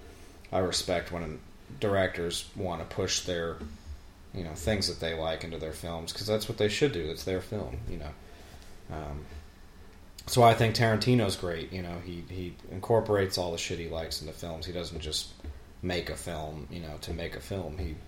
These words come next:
puts everything he has into it, you know, and that's why I think his films are uniquely made, and he always has a very good soundtrack of stuff that he likes into a film, and it works good. And,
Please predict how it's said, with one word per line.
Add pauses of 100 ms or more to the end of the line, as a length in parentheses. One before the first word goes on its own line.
(120)
puts
everything
he
has
into
it, (120)
you
know,
and
that's
why (1000)
I
think
his
films
are
uniquely
made,
and (420)
he
always
has
a
very (220)
good
soundtrack
of
stuff
that
he
likes
into
a
film,
and
it
works
good.
And,